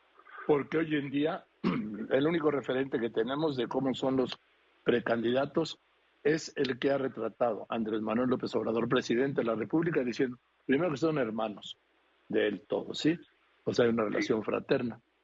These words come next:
Speaker 1: en el discurso
Speaker 2: Así es.
Speaker 1: oficial. Y segundo, que van a consolidar la cuarta transformación.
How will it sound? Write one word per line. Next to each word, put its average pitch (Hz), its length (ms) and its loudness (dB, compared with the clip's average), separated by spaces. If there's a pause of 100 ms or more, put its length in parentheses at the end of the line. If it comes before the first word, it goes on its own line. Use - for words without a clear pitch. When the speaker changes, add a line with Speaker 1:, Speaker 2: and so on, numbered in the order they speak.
(220)
Speaker 1:
en 120 100 4
el 113 80 0
discurso 113 380 0
Speaker 2:
Así - 0 -
es. 113 40 -4
Speaker 1:
oficial. 156 360 0 (520)
Y 170 160 6
segundo, 190 540 0 (280)
que 175 120 4
van 175 220 -2
a 165 60 -8
consolidar 165 760 0 (340)
la 139 260 2
cuarta 165 380 0
transformación. 151 840 0